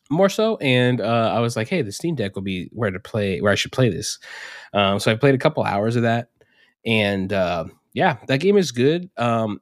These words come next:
it is, it triggers a level of anxiety in me, uh,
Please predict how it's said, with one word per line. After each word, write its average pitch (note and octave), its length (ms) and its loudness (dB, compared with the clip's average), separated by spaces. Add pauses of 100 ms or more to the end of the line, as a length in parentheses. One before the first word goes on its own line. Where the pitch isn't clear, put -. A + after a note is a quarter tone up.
it C3+ 140 2
is, D3 640 -2 (1120)
it D3 240 2
triggers F3+ 1000 0
a A#2+ 120 0
level A#2 560 0
of G#2+ 160 -2
anxiety G#2 800 -4
in B2 140 0
me, C#3 400 0 (200)
uh, G2 580 0